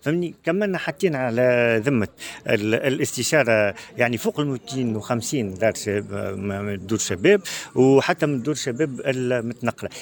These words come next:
إذا كان ثم في بعض المناطق عزوف على ال-، يعني الاستشارة، هذا راهو فيها حاجتي.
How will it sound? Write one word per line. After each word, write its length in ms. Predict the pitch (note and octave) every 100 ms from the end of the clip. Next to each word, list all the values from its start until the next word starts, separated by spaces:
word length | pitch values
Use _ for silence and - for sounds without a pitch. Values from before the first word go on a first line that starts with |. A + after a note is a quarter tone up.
| -
إذا 180 | D3+ E3
كان 280 | A3+ D#4 D#3
ثم 360 | - G#3+ B2+ A#2+ -
في 160 | C3+
بعض 260 | A#2+ B3 A#3+
المناطق 540 | A#3+ A#3 G3 - -
عزوف 440 | C3 D3 F3+ - - - -
على 440 | G#2+ D#3+ C3+ A#2 A2+
ال-، 500 | B2+ A2+ A2 A2 G#2 - - B2
يعني 360 | A#2+ A#2+ B2
الاستشارة، 680 | - C#3+ - A2 A#3 D#3 G#2+ - -
هذا 360 | C#3 G#3 A#3 G#3+
راهو 240 | A3+ G3+
فيها 500 | - G#3+ F#3 F#3+ F3+
حاجتي. 400 | F3+ G3 -